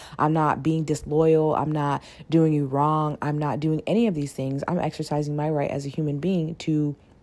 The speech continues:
quite literally have fun and exist and enjoy life with the people who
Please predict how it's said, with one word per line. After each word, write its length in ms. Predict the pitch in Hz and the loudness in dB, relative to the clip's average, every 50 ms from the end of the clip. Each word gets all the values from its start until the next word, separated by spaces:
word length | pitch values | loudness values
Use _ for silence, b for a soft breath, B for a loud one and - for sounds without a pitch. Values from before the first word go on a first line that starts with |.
| - - - - - _ - - - - | -20 -20 -20 -20 -20 _ -20 -20 -12 -4
quite 240 | - - 202 226 214 | 0 2 4 4 4
literally 280 | 202 214 233 220 190 170 | 4 4 4 4 4 4
have 200 | 170 190 202 - | 2 0 0 0
fun 500 | - - 180 196 170 123 - - 185 180 B B B B B B B - | -2 -2 0 0 -2 -4 -6 -8 -10 -12 B B B B B B B 0
and 440 | 165 160 160 160 151 147 147 156 - - - - | 2 2 2 2 2 0 -2 -4 -8 -6 0 0
exist 520 | 151 143 139 135 156 185 196 190 - - | 2 2 2 2 2 2 2 2 0 -2
and 140 | 151 143 139 | -2 0 0
enjoy 320 | 139 131 147 165 180 170 | 0 2 4 4 6 6
life 420 | 151 147 151 151 143 131 143 - - | 4 4 2 0 0 -2 -4 -6 -6
with 320 | - 143 139 135 135 135 B B B B B B B B | -2 0 0 0 0 -2 B B B B B B B B
the 80 | - 147 | -4 -2
people 320 | - - 180 175 151 156 | 2 4 4 4 4 4
who 140 | 151 151 147 | 2 2 2